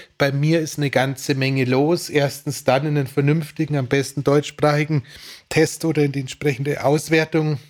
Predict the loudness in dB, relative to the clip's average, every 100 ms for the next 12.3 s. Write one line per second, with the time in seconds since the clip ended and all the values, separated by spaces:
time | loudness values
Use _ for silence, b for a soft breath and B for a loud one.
0 | _ -2 0 0 0 2 2 0 -8 B
1 | B -4 -4 0 2 2 0 -4 -4 0
2 | 0 0 -2 -2 -6 0 2 2 0 -6
3 | B B B -4 -2 -2 0 0 -2 -2
4 | -6 -2 0 2 2 2 -6 -20 B B
5 | -2 2 4 4 2 0 -4 -4 -2 0
6 | 0 -2 -4 -2 -2 -4 -16 -20 B B
7 | -2 -2 -2 0 0 -2 0 2 2 -2
8 | -8 b b b 2 4 2 0 -2 -2
9 | -4 -6 -2 -2 -2 -8 -2 0 0 -4
10 | -6 -6 -6 -4 -2 -2 0 0 -2 -2
11 | -4 0 0 0 0 0 0 -2 -4 -4
12 | 0 -2